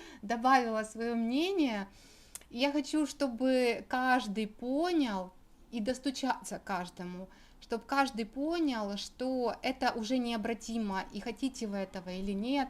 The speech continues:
что, э, всё равно он уже вошёл в нашу жизнь. А где-то он вошёл раньше в жизнь, у нас он чуть-чуть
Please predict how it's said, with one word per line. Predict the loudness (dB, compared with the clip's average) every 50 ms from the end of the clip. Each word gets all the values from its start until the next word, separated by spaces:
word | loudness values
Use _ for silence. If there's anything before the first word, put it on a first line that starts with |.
| -6 -18 -20 -20 -20 -20 -20 -20 -20 -20 -20 -20 -20 -14
что, | -12 -12 -10 -6 -4 -2 0 0 2 2 0 0 0
э, | 0 -2 -2 -2
всё | -4 -6 -6 -4
равно | 0 2 2 4
он | 4 4 2
уже | 2 0 -2 -2
вошёл | -2 -2 -2 0 0 -2
в | 0
нашу | -2 -4 -6 -6 -6 -6
жизнь. | -2 -2 -2 -2 -2 -4 -8 -10 -10 -12 -14 -18 -20 -20 -20 -20 -20 -20 -20 -20 -20 -16 -8
А | -6 -4 -4
где-то | -4 0 0 0 0 2 2 4 4 6 6 4 2
он | 2 -2 0
вошёл | -2 -2 -4 -4 -6 -4 0
раньше | 4 4 4 4 4 2 0 -2 -2
в | -2
жизнь, | -2 -4 -4 -4 -6 -8 -6
у |
нас | -6 -4 -4 -6 -6 -6
он | -8 -8 -8
чуть-чуть | -10 -12 -12 -8 -8 -8 -10 -12 -20